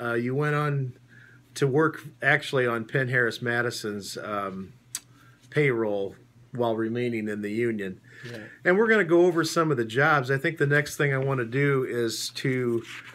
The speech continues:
Speaker 1: um, go to page three in my outline, and all these pages will be attached at the end of the, uh, at the end of this video, so you can m-,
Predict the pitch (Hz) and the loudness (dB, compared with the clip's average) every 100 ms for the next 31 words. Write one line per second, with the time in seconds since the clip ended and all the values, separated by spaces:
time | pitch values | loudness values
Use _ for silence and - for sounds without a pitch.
0 | - - 117 113 110 117 143 147 135 95 | -20 -12 -6 -4 -2 2 4 4 2 -4
1 | - - - - - - 170 156 - - | -12 -16 -20 -16 -14 0 2 4 2 2
2 | 156 143 123 127 147 113 107 98 110 117 | 4 4 2 2 2 2 0 -2 0 0
3 | 123 - - - - 120 123 143 139 127 | -2 -6 -14 -14 -6 -2 2 2 2 0
4 | 123 - 143 135 123 117 117 127 120 113 | -4 -2 0 0 0 -2 0 0 2 0
5 | - 127 117 - - 110 - 110 123 127 | 2 2 2 0 -4 -4 -4 -4 -2 -2
6 | 113 107 104 101 101 101 98 - - - | -2 -4 -4 -4 -4 -4 -6 -12 -20 -20
7 | - - - - - - - - - - | -20 -20 -18 -18 -18 -20 -20 -20 -20 -20
8 | - - - - - - - - - - | -20 -20 -20 -20 -20 -20 -20 -20 -18 -16
9 | - 120 117 117 123 107 107 - 117 123 | -6 -4 0 0 0 0 -2 -4 0 2
10 | 110 104 101 104 - 107 107 110 113 | 2 0 -4 -6 -6 -6 -4 -6 -6